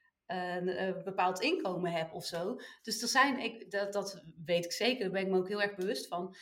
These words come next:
Maar alles wat ik nu heb bereikt, dat is niet alleen door mijn privileges en verder achterover hangen.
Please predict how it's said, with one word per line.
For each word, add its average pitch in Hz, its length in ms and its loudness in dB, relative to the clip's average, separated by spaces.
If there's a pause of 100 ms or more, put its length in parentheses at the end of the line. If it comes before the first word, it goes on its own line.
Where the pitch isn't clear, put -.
(140)
Maar 196 580 2
alles 226 280 2
wat - 140 2
ik 160 100 -4
nu 247 200 4
heb 208 160 2
bereikt, 175 680 -2 (440)
dat - 260 0
is 190 120 0
niet 240 360 2
alleen 208 800 2
door 208 340 0
mijn 190 140 2
privileges 196 580 -2
en 190 160 0
verder 202 260 2
achterover 196 580 -2
hangen. 151 480 -4